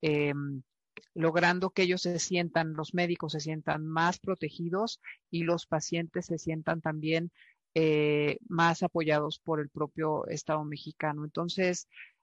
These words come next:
eh, pues agradecer, muchas gracias a todos por sus preguntas, han hecho unas preguntas m-, m-, magníficas. Alguien, perdón que me distraiga, pero es que alguien puso una pregunta sobre que si en Facebook,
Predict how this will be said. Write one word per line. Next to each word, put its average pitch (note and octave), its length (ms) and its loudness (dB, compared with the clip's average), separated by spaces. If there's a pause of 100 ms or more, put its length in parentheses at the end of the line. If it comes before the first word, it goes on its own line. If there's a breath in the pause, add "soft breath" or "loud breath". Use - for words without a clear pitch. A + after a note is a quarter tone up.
(120)
eh, E3+ 200 4
pues F3+ 180 2
agradecer, F#3 720 4
muchas G3+ 360 0
gracias G3 360 2
a E3+ 80 2
todos F#3+ 480 2
por F3+ 200 -4
sus - 160 -12
preguntas, F3+ 580 0
han F3+ 140 0
hecho F3 240 -2
unas D#3+ 160 -4
preguntas E3 500 -2
m-, E3+ 160 -6
m-, D#3+ 420 -10
magníficas. F3+ 760 0
Alguien, A3 380 2
perdón A3 320 2
que C#4 100 0
me A3+ 140 2
distraiga, F#3+ 400 2
pero F3 180 0
es F3+ 80 -2
que A3 100 -2
alguien A3 220 -2
puso G#3+ 180 -6
una G3+ 140 2
pregunta E3+ 460 -2
sobre D#3+ 260 -2
que D#3+ 140 -4
si - 100 -6
en E3 140 -2
Facebook, G3 420 2